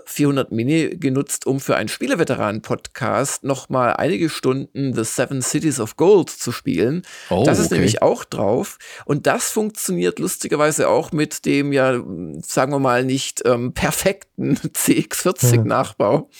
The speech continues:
Speaker 1: weil man da nicht so ganz genau steuern muss. Aber was man auch damit merkt, ist, du kommst gerne echt mal auf eine falsche Taste und schmeißt
Speaker 2: Hm.
Speaker 1: dich dann ins Hauptmenü zurück. Oder auch einfach die latente Schwergängigkeit. Also du,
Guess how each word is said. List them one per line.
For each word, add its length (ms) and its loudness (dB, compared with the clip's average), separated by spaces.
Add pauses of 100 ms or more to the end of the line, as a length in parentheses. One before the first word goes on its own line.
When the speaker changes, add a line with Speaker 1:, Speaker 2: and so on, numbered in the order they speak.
(460)
Speaker 1:
weil 240 2
man 160 0
da 160 4
nicht 260 -4
so 360 2
ganz 320 0
genau 540 2 (200)
steuern 400 4
muss. 280 2
Aber 260 2
was 180 0
man 100 0
auch 140 0
damit 420 -2
merkt, 420 -2
ist, 280 -2 (240)
du 80 -4
kommst 460 -4
gerne 300 2
echt 220 -4
mal 100 -2
auf 140 -4
eine 100 -4
falsche 420 -2
Taste 480 -4 (520)
und 300 -2
schmeißt 360 4
Speaker 2:
Hm. 60 2
Speaker 1:
dich 100 0
dann 120 2
ins 180 -2
Hauptmenü 520 -2
zurück. 460 -4 (640)
Oder 500 2
auch 300 2
einfach 360 -2
die 460 0 (300)
latente 640 -2
Schwergängigkeit. 1400 -2
Also 180 -4
du, 400 2